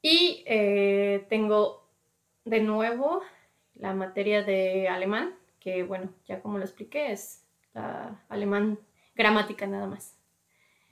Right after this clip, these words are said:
Entonces, este, algo que hay que comentar es que ya en segundo o tercer año solo se va un día a la escuela.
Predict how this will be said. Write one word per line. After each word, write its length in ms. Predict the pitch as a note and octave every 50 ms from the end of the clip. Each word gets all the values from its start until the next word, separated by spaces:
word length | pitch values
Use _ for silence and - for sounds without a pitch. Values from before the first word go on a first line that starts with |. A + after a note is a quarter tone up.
| _ _ _ _ _ _ _ _ _ _ _ _ _ _ _ -
Entonces, 920 | D3+ D#3 G#3 A3 - - G#3+ G#3+ G#3 G#3 G#3 - G#3+ G#3 G#3 A3 - -
este, 1300 | A3 G3+ G3+ - - - - - - G#3+ G3+ G3 G3+ G3+ G3+ G3+ G3+ G#3 G#3 G#3 G#3 A3 - - - _ _ -
algo 320 | - G#3+ A3 A#3+ B3 A#3+
que 80 | B3 A3+
hay 140 | A3 A3
que 80 | - -
comentar 580 | - A#3+ A3+ G#3+ G#3 G#3+ A3 C4 D4+ E4 D#4+ D4
es 140 | C#4 -
que 500 | - - A3+ A3 A3 G#3+ G#3 G3+ - G#3
ya 340 | G3 - A3 A3 G#3+ G#3+ - -
en 340 | - G#3 G3+ G#3 G#3 G#3 G#3
segundo 540 | - G#3 G3+ G#3 G#3+ A#3+ C#4 C#4+ C#4+ C#4+ C4
o 100 | A#3+ -
tercer 320 | G3+ G3 - - G#3+ G#3+
año 320 | G#3 G#3+ A3 A#3 B3+ C4+ - _ _ _ _ _ _ _ _ _ _ _ _ _ _ _
solo 360 | - - - A#3 A3 A3 A3 A3
se 180 | A3 - G#3
va 420 | G3 G3+ G3+ G3 G3 G3+ G3+ G3+ -
un 200 | A3 G#3+ G#3+ G#3
día 160 | G3+ G3+ F#3+
a 40 | -
la 100 | F3 -
escuela. 380 | - - - - G2 D3+ G#3